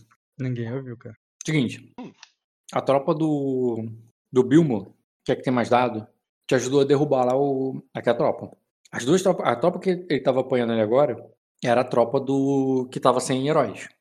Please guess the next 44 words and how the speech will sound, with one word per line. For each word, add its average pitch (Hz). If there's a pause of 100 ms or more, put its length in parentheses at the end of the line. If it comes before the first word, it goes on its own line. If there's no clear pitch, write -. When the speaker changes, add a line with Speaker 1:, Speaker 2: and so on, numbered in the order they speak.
(240)
Speaker 3:
Não, 165
não, 156
pera, 131
pera, 107
calma, 107
calma. 98
Não, 117
não. 107 (220)
A, -
a 127
tropa 180
que 165
tava 151
sem 147
heróis 123
de 123
três 123
dados 104 (220)
foi 131
aquela 131
minha, 131
que -
derrubou 120
aquela 131
tropa, 120
dando 120
um 131
de 139
dano. 104 (500)
Essa 180
segunda 160
ali, 120
que 139
jogou 131
quatro 131
dados, 139
é 147
uma 123
do, 131
é 123
uma 151
do, 208
do 190
Bilmon, 127